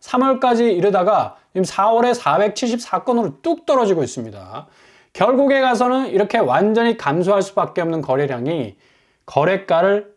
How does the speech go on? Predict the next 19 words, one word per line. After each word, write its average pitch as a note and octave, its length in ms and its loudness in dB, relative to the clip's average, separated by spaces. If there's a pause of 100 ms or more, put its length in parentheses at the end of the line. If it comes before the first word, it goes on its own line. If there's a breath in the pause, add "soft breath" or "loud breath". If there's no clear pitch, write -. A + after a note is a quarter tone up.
완전히 E3+ 640 -2 (220)
끌어내리는 A3 800 0
그런 A3 220 2
어떤 F#3 260 -2
현상을 D#3 640 -6 (520)
보여주게 A2+ 760 -6
될 A2+ 160 -12
거란 C3+ 280 -4
얘기죠. F#2+ 260 -14 (3500 soft breath)
결국에 C4 420 4
가서는 A#3+ 520 0
모든 D#4 480 4
자본 A3+ 360 2
가치는 G3 500 0 (140)
하락할 A#3+ 440 -4
수밖에 - 300 -12
없다. - 120 -20 (160 soft breath)
기요사키의 B3 1080 2
말이 C3+ 540 0